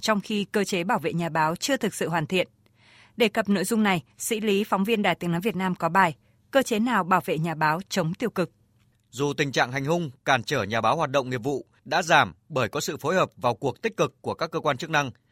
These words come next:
Speaker 2: nhất là lực lượng công an, trong việc xử lý nghiêm những đối tượng thực hiện các hành vi đe dọa, hành hung, đập phá phương tiện hành nghề của các nhà báo và cơ quan báo chí. Đã có nhiều kẻ côn đồ bị xử lý về tội cố ý gây thương tích, hủy hoại tài sản của người khác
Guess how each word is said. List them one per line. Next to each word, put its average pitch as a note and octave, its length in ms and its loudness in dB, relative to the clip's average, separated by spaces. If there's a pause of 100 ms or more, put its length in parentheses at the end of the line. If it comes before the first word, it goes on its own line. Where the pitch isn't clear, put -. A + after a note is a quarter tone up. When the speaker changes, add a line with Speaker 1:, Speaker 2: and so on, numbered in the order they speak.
(180)
Speaker 2:
nhất G3 200 -2
là D3+ 80 2
lực B2+ 200 -4
lượng C#3 180 -2
công D3+ 180 -4
an, C#3+ 200 2 (380)
trong E3 180 0
việc D3 200 0
xử B2+ 180 -4
lý B2 120 -4
nghiêm E3 340 2
những D#3 180 -10
đối D3 120 -2
tượng D3+ 260 0 (340)
thực C3 120 -6
hiện D3 180 0
các E3+ 100 -2
hành C3+ 200 0
vi D#3 160 -2
đe E3 180 0
dọa, C#3+ 300 2
hành C3+ 200 -4
hung, D#3+ 220 -2 (400)
đập C3 240 -4
phá C3 260 2
phương F3+ 220 -4
tiện D3+ 160 -2
hành B2+ 180 -4
nghề B2 240 0 (100)
của B2 180 -4
các E3 160 -4
nhà C3+ 120 -2
báo C#3 340 0
và A#2 120 -2
cơ D3 140 -6
quan B2+ 240 2
báo A#2 100 0
chí. C3+ 320 -4 (500)
Đã C#3 140 0
có G3 120 -4
nhiều D#3 200 0
kẻ B2+ 260 0
côn E3 180 -2
đồ B2+ 280 0 (160)
bị C#3+ 180 -6
xử B2 200 -6
lý E3 300 -6 (100)
về B2 160 0
tội B2+ 260 -2
cố C3 120 -4
ý D#3 140 -2
gây E3 140 0
thương B2 140 -10
tích, G#3+ 180 -2 (380)
hủy C3+ 140 -4
hoại B2 200 0
tài C3 160 2
sản A#2 280 2
của G#2 140 -8
người G2+ 120 -6
khác F3 240 0